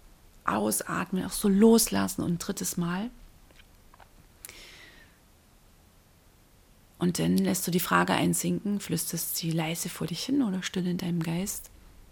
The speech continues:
Wer oder was bin ich?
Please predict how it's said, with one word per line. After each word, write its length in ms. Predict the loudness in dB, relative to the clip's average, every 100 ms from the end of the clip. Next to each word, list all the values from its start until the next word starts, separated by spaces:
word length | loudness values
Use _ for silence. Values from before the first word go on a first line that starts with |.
| -2
Wer 400 | 2 2 0 -4 -10 -20 _ _ _ -20 -20 -20 -20 -10
oder 220 | -6 -4 -4
was 400 | -6 -4 -6 -8 -12 -6
bin 180 | -6 -8 -14
ich? 200 | -18